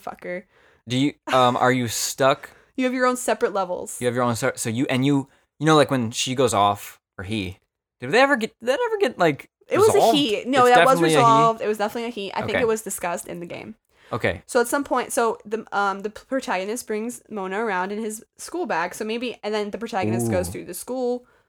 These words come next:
Speaker 2: While you're doing your
Speaker 1: situation.
Speaker 2: school day, the,
Speaker 1: The
Speaker 2: M-,
Speaker 1: cat
Speaker 2: Mona,
Speaker 1: is doing some
Speaker 2: Moana?
Speaker 1: shit.
Speaker 2: What's its name? Is it
Speaker 1: Moana?
Speaker 2: Mona?
Speaker 1: <laughs> It's
Speaker 2: It's not
Speaker 1: Moana.
Speaker 2: Moana.
Speaker 1: It's Mona,
Speaker 2: It's
Speaker 1: right?
Speaker 2: Morgana.
Speaker 1: Oh
Speaker 2: And
Speaker 1: my
Speaker 2: they
Speaker 1: God,
Speaker 2: shorten
Speaker 1: it's
Speaker 2: it to Mona.
Speaker 1: Morgana.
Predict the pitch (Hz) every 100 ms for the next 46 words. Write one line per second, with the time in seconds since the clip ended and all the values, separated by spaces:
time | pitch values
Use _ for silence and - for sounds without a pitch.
0 | _ - 110 113 120 123 110 98 - 131
1 | 117 101 101 _ _ - - _ - 117
2 | - 110 104 208 104 95 - 254 _ 196
3 | 190 185 185 110 107 117 151 170 - 160
4 | 196 180 196 214 262 247 254 302 202 151
5 | 185 170 - - _ - 165 170 156 120
6 | 120 110 92 98 _ _ - 254 269 247
7 | 302 339 170 190 - - 117 120 110 120
8 | 107 85 - - _ _ - 285 113 104
9 | - 143 135 113 - - 104 104 101 202